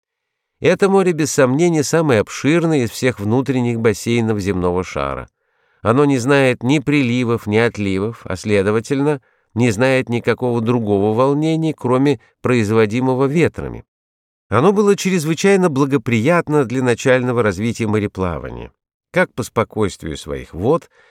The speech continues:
так и по множеству островов и близости окаймляющих его берегов, в особенности в то отдаленное время, когда люди, незнакомые еще с применением компаса,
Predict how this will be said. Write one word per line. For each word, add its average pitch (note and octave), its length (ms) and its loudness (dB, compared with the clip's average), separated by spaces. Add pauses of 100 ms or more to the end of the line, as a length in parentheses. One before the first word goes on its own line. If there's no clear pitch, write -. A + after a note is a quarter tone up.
(160)
так D#3+ 240 0
и D#3+ 60 -2
по A2 160 0
множеству C3 600 0
островов G#2 840 -2
и A2+ 120 -2
близости B2+ 680 -2 (320)
окаймляющих A#2 920 0
его A2 240 -2
берегов, G2 760 -4 (120)
в G#2 60 -2
особенности D#3+ 640 0
в A2 80 -6
то - 200 -2
отдаленное F#2+ 640 -2
время, C3+ 420 0 (360)
когда A2+ 340 2
люди, B2+ 280 0
незнакомые A2 840 0
еще G2+ 280 -4
с - 60 -16
применением G#2 720 -2
компаса, C#3 640 -2